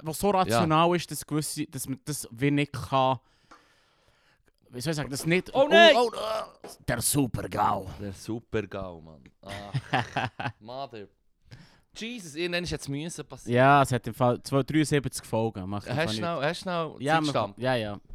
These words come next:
Speaker 1: Ich tu schnell abstellen im Fall.
Speaker 2: Oh, fuck off, Mann. Das ist perfekt, Alter.
Speaker 1: Ja.
Speaker 2: Das ist ein Fuck off, Alter.
Speaker 1: <laughs> Also gut, das hat jetzt,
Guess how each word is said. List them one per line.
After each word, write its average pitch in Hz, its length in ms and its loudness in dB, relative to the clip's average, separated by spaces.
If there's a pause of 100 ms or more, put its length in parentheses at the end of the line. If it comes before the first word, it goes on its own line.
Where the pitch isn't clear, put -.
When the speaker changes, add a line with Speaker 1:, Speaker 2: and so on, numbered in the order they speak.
(920)
Speaker 1:
Ich 117 80 -18
tu 120 100 -12
schnell 110 220 -8
abstellen 82 520 -10
im 85 80 -16
Fall. 69 160 -18 (100)
Speaker 2:
Oh, - 60 -20 (340)
fuck - 340 -20
off, 107 200 -20 (180)
Mann. 101 300 -20 (480)
Das 127 180 -20
ist 110 120 -20
perfekt, 110 480 -18
Alter. 90 360 -20 (540)
Speaker 1:
Ja. 110 260 -4 (800)
Speaker 2:
Das 113 120 -18
ist - 60 -20
ein 101 40 -20
Fuck 110 380 -2
off, 104 260 0
Alter. 90 400 -6 (300)
Speaker 1:
<laughs> 131 1300 0 (420)
Also 113 260 -4
gut, 117 220 -4
das - 80 -14
hat 110 140 -4
jetzt, 113 200 -6